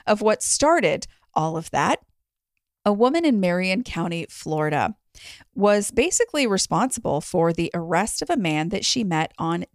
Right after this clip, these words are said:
Tinder. Oh, Tinder. Actually know some people who have met and had great relationships from people they met on Tinder. I know a girl,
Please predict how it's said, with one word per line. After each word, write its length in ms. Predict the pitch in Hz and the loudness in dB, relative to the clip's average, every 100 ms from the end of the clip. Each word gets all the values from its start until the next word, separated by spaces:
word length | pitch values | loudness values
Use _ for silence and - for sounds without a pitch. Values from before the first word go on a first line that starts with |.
| - | -14
Tinder. 640 | - - 339 233 135 - _ _ _ - | -12 -4 0 2 0 -4 _ _ _ -4
Oh, 180 | - 320 | 0 2
Tinder. 540 | 311 - - - 78 - _ _ _ - | 0 -2 -4 -4 -10 -12 _ _ _ -4
Actually 440 | 202 240 - 294 | -2 -2 -2 0
know 180 | 247 170 | 2 2
some 180 | - 165 | 0 -6
people 460 | - 151 156 156 185 _ _ _ _ | -8 -6 -2 -4 -4 _ _ _ _
who 100 | 214 | -2
have 200 | 214 202 | -2 -2
met 320 | 160 170 247 | 0 0 -2
and 120 | - 185 | -6 -6
had 280 | 175 165 | -6 -8
great 280 | - 160 175 | -8 -4 -4
relationships 680 | 214 208 175 - 165 165 - | -2 -2 -2 -4 -6 -6 -6
from 120 | 170 | -8
people 280 | - 165 180 | -8 -8 -6
they 100 | 190 | -4
met 180 | 156 165 | -4 -4
on 140 | 202 | -4
Tinder. 280 | - 233 208 | -4 -2 -2
I 120 | 170 | -4
know 300 | 170 160 180 - | -2 -2 -2 -2
a 60 | |
girl, 400 | 247 185 175 240 | -2 0 0 0